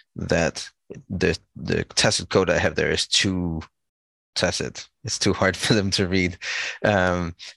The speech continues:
and so I've started adding also explicit alternatives. So certain things you can actually add the search term tacit or explicit, and it will show you only that version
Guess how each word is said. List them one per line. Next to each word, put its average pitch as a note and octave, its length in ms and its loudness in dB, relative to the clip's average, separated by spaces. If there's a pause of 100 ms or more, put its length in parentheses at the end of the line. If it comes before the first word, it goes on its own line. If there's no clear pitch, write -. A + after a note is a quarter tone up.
(180)
and G#2+ 200 2
so A2 160 6
I've G#2 140 4
started G#2+ 320 4
adding F#2+ 320 0
also F#2+ 420 0
explicit F2+ 460 -2
alternatives. F2+ 720 0
So - 180 0
certain G#2 320 2
things E2 320 -4
you F2 80 -2
can E2 340 -2
actually - 440 -2
add F2+ 240 4
the D2+ 100 0 (300)
search - 400 0
term E2 340 -2 (140)
tacit - 360 0
or D2 160 0
explicit, D#2 500 -2
and E2 120 -4
it D#2 60 -2
will D2+ 160 -4
show - 240 -2
you E2 140 -2
only E2 200 -2
that - 220 -4
version D#2 440 -6